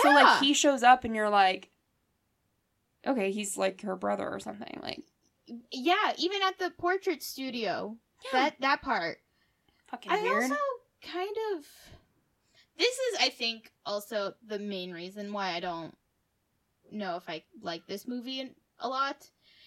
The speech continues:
Speaker 2: It's because when, like, a couple ultimately is together because at the end of the day they were, like, best friends,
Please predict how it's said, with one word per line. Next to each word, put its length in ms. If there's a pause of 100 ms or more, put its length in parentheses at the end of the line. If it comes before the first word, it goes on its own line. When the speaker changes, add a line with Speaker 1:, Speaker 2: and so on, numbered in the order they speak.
(120)
Speaker 2:
It's 180
because 500
when, 280
like, 200
a 80
couple 360
ultimately 800
is 300
together 540
because 540
at 160
the 100
end 140
of 100
the 80
day 220
they 140
were, 120
like, 220
best 340
friends, 400